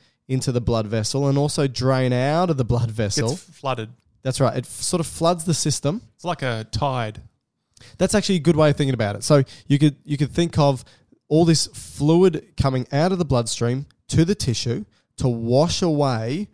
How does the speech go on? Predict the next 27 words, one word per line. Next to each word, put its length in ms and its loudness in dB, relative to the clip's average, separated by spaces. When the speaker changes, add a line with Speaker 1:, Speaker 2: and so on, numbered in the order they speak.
Speaker 1:
what's 240 -6
there 200 2
on 120 0
the 80 -4
shore 520 -2
or 160 -4
at 80 -8
the 80 -14
tissue. 260 -6
Speaker 2:
Solution 360 0
to 400 0
pollution 440 -2
is 420 -6
Speaker 1:
Dilution. 440 0
Speaker 2:
dilution. 480 -2
Speaker 1:
That's 200 -12
right. 240 -2
But 340 2
the 60 -10
thing 260 -4
is 180 -2
that 260 -2
the 80 -4
blood 400 0
v-, 220 -20
stream 640 0
doesn't 340 0